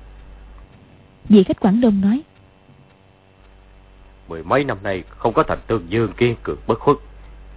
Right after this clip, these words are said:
Speaker 2: e rằng một nửa Giang Sơn Đại Tống đã mất rồi."
Speaker 1: Mọi người nhao nhao hỏi han về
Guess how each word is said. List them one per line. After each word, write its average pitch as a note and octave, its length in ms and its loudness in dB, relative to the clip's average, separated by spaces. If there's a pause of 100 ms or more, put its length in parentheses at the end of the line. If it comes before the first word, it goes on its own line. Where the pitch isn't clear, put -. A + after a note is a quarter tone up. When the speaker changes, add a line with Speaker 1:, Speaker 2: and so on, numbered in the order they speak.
(220)
Speaker 2:
e A2 300 4
rằng D#2 320 -6 (120)
một D#2 180 -12
nửa F#2+ 140 0 (100)
Giang A2 140 2 (140)
Sơn F#2 160 0
Đại D#2+ 160 0
Tống A2+ 200 -2 (420)
đã D#2+ 120 0
mất G2+ 360 -2
rồi." D#2+ 120 -4 (1300)
Speaker 1:
Mọi G3+ 140 6
người G#3 220 4
nhao A#3 180 0
nhao A#3 320 2 (400)
hỏi A3 240 2
han B3 260 6
về F#3+ 240 4